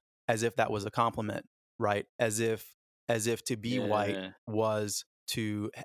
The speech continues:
Speaker 1: elevate himself beyond his blackness, as to imagine that being black is a bur-, a burden to him,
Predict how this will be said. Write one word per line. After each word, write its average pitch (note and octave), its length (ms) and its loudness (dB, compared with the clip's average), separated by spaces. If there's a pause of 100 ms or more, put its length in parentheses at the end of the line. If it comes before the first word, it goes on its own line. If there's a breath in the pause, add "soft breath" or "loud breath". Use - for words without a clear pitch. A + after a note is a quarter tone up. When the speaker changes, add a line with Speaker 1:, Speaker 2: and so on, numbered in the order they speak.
(120)
Speaker 1:
elevate A#2+ 420 2
himself A2 460 -2
beyond A2 360 -2
his G#2 140 -6
blackness, G#2 600 -2 (260)
as G#2 200 0
to G#2+ 180 -8 (300)
imagine G#2+ 360 -2
that A2 120 -4
being G#2+ 200 -4
black G#3 260 -6
is A2+ 100 -6
a A2 40 -6
bur-, G#2+ 300 -6 (120)
a A#2 60 -2
burden A2+ 340 0
to A2+ 120 -6
him, - 300 -8